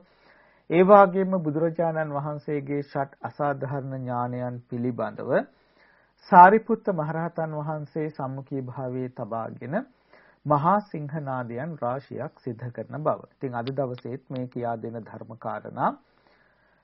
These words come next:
සද්ධම්ම මධු ධර්ම දේශනා මාලාව ශ්‍රවණය කරන ලංකාවාසී ලෝකවාසී සීලු දෙනාටමත්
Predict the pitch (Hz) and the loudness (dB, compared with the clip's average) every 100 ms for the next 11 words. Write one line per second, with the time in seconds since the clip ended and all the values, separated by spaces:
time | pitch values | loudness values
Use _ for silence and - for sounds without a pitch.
0 | _ - 180 160 196 190 190 160 143 143 | _ 6 6 6 2 4 2 4 4 2
1 | 170 170 139 127 143 156 143 143 - 135 | 2 2 0 0 0 0 -2 -2 -4 -6
2 | 131 127 123 123 120 120 180 - 123 120 | -6 -2 -2 -2 -2 -2 -4 -6 -4 -4
3 | 117 117 117 110 160 123 131 131 117 120 | -6 -10 -8 -6 -4 -4 -4 -4 -4 -4
4 | 117 123 117 110 110 117 107 107 - 110 | -6 -8 -6 -4 -6 -6 -6 -8 -10 -14
5 | - 110 104 104 107 101 104 104 123 185 | -12 -12 -12 -14 -12 -12 -12 -8 -6 -6